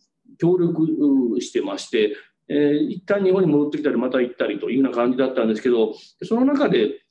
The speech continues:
えー、上海でですね、えー、千九百十九年に、えー、国家改造案原理大綱というものを書きました。これは後に、えー、最初に申し上げました日本改造法案大綱になってですね。で、この本を読みますとですね、この天皇大権を発動して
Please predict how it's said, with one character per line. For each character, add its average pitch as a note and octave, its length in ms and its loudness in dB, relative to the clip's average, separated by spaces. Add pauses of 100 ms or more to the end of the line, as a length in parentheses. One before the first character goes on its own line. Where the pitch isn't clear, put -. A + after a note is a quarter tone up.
(600)
え A#2+ 120 -6
ー、 B2 40 -2
上 G3 300 2
海 F#3+ 200 0
で - 80 -6
で - 140 -10
す - 120 -10
ね、 E3+ 180 -4 (200)
え C#3 80 -2
ー、 - 40 -2
千 D3+ 180 0
九 C3+ 80 2
百 A#2+ 140 -2
十 A2+ 220 -2
九 A#2 200 0
年 G#2+ 260 2
に、 D#3+ 300 0 (400)
え A#2+ 260 2
ー、 - 20 -6
国 C3+ 180 -2
家 B2 80 -6
改 A2+ 280 0
造 G#2+ 280 0
案 G2+ 120 -8
原 A2 120 0
理 C3 240 0
大 A#2+ 180 2 (100)
綱 F2 240 -2
と A2+ 80 -4
い A2+ 40 4
う A#2+ 40 2
も D3 100 0
の A#2+ 100 0
を - 40 -8
書 F2+ 80 -8
き F2 120 -12
ま E2+ 180 -8
し - 60 -12
た。 A#2+ 80 -2
こ G3+ 80 0
れ A#3 80 2
は A#3+ 60 2
後 A#3+ 220 2
に、 A3 360 0
え A2 580 0
ー、 - 40 -20 (400)
最 A#2 100 -4
初 A2 140 -2
に G#2 120 -2
申 - 0 -
し G#2+ 100 -8
上 G#2 60 -4
げ G#2 60 -6
ま A2+ 100 -2
し - 60 -14
た D3 120 0
日 B2+ 80 2
本 A#2 120 2
改 G#2 240 0
造 G2+ 100 -2
法 F#2+ 240 -4
案 F#2+ 100 -6
大 F#2 220 -6
綱 A#2+ 160 -2
に A#2 80 0
な F2 120 -4
っ - 40 -10
て - 100 -10
で C3+ 80 -6
す C#3 100 -6
ね。 - 180 -4 (240)
で、 F3 100 -2
こ F#3+ 120 2
の A#3+ 40 0
本 C#4 160 2
を - 40 0
読 G3 140 2
み E3 120 4
ま F3+ 200 2
す F3 60 -4
と - 80 0
で - 80 -2
す D#3+ 140 0
ね、 F#3 220 0 (500)
こ D3 60 0
の D3 60 0
天 E3 160 0
皇 G#3 420 2
大 F#3+ 280 2
権 C3 240 2
を A2 80 0
発 - 300 -8
動 A#2+ 260 0
し - 140 -8
て C#3 160 0